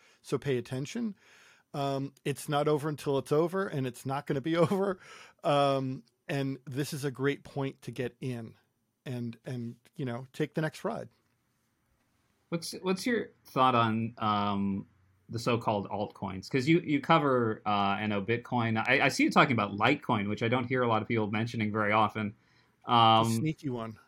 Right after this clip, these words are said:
Speaker 2: Yeah, but w-, I guess where do you see the value and how do you see them coexisting with Bitcoin? And, and is there a big distinction? I know we have the maxis out there who feel that,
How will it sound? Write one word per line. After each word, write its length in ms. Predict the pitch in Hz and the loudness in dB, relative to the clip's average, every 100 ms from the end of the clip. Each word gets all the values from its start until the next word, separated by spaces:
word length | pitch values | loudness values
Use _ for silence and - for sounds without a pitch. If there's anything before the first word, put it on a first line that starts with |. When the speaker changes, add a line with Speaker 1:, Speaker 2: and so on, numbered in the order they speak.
| _ - | _ 0
Speaker 2:
Yeah, 360 | 139 156 120 | 6 8 8
but 260 | 107 135 - | 6 0 -2
w-, 360 | - - - - | -14 -12 -6 2
I 60 | |
guess 180 | 160 180 | 4 6
where 140 | 175 | 6
do 60 | 208 | 6
you 100 | 220 | 2
see 160 | - 180 | 2 0
the 100 | 123 | 4
value 480 | 120 120 127 131 | 6 6 6 2
and 80 | 120 | 2
how 120 | 131 139 | 2 2
do 60 | |
you 40 | 135 | 0
see 140 | 139 | -2
them 160 | 120 117 | -2 0
coexisting 920 | 120 113 104 117 113 120 107 104 - | 2 2 0 -4 -2 -2 0 -2 -2
with 320 | 110 98 - | -2 -2 2
Bitcoin? 520 | 151 - 113 101 113 | 2 2 0 0 0
And, 160 | 117 120 | 0 0
and 120 | 123 | 2
is 140 | 135 | 2
there 160 | 127 131 | 2 2
a 40 | 113 | 2
big 260 | 123 113 | 0 0
distinction? 600 | 110 107 - 123 120 95 | -2 -6 -2 -4 -4 -6
I 100 | 95 | -4
know 140 | 101 104 | -4 -2
we 100 | 104 | -2
have 140 | 101 | -2
the 60 | 101 | 0
maxis 440 | 110 117 117 104 | 2 0 0 -4
out 200 | 104 98 | -4 -6
there 100 | 98 | -8
who 100 | 87 | -8
feel 200 | 101 104 | -4 -4
that, 120 | 101 | -4